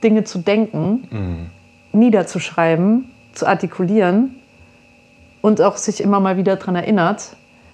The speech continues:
Speaker 1: dann, also ich glaube, es ist keine Magie, aber irgendwie ist man eben dann offener dafür, Möglichkeiten wahrzunehmen und sagt auch einfach mal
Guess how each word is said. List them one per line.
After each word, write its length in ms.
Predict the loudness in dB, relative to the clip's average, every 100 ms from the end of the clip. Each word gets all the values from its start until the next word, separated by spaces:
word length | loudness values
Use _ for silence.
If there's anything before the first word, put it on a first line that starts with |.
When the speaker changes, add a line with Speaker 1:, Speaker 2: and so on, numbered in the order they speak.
| _ -2
Speaker 1:
dann, 540 | 0 2 2 0 -2 -12 _ _ _ _ _ _ _ _ _ _ -6
also 180 | -2 -2
ich 100 | 2
glaube, 200 | 2 2
es 60 |
ist 140 | -2 -2
keine 220 | 0 2
Magie, 540 | 2 2 2 2 2
aber 240 | 2 2 2
irgendwie 280 | 2 2 2
ist 160 | 0
man 160 | 0 0
eben 200 | 0 0
dann 360 | 2 2 0 -4 -16 -20 _ 0
offener 500 | 0 2 2 2 2
dafür, 460 | 0 -2 -2 2
Möglichkeiten 720 | 2 2 0 -4 -4 -4 -2 0
wahrzunehmen 840 | -2 -2 -2 0 0 0 -2 -6 -20 -20 _ _ -4
und 420 | 0 2 2 0 -4 -20 _ _ -20 _
sagt 300 | -2 0 0
auch 100 | -2
einfach 640 | 0 0 0 0 -2 -6 -4
mal 600 | 0 2 2 0 -2